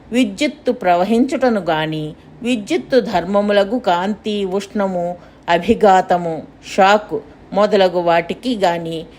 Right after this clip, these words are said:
విరోధము ఉన్నదా? తీగ ధర్మమైన వంకరతనము విద్యుత్తును గాని, విద్యుత్తు ధర్మములు కాని నిరోధించలేదు. కావున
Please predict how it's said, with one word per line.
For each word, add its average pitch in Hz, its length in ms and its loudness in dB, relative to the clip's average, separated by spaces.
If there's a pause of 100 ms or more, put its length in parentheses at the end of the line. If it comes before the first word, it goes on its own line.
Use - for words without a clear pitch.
(180)
విరోధము 233 640 2
ఉన్నదా? 254 440 4 (800)
తీగ 254 340 4
ధర్మమైన 214 760 0
వంకరతనము 185 1040 -2 (420)
విద్యుత్తును 226 680 0
గాని, 165 540 -2 (100)
విద్యుత్తు 226 520 0
ధర్మములు 220 640 4
కాని 170 520 -2 (260)
నిరోధించలేదు. 180 1080 0 (320)
కావున 185 560 2